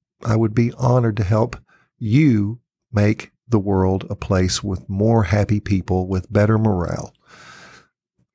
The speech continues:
This podcast is for people crazy enough to do things differently. This podcast is for people who go against the grain, who push against the status quo, who push against normalcy, who challenge things,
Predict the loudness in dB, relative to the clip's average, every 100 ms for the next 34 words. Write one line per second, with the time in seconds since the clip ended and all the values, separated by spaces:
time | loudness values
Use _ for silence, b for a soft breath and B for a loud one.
0 | -2 0 2 0 0 2 0 0 -2 -2
1 | -2 -2 0 -2 -2 -14 -8 0 2 2
2 | 2 2 2 0 -2 -4 0 0 0 -2
3 | -2 -4 -4 -8 -8 -10 _ _ _ _
4 | _ -10 0 0 2 0 0 2 0 0
5 | -6 -4 -4 0 0 0 -2 0 2 2
6 | -2 -2 -2 0 -4 -2 -2 -4 -8 -12
7 | _ b b b -4 -4 0 0 2 0
8 | 0 0 0 -4 -8 _ -6 -4 -2 -2
9 | -2 -4 -4 -4 -2 -2 -2 0 0 0
10 | 0 0 0 -8 B B B B -2 0
11 | 0 0 -2 -2 -4 -8 b b b -2
12 | -2 -2 0 2 2 0 0 2 2 0
13 | -4 -8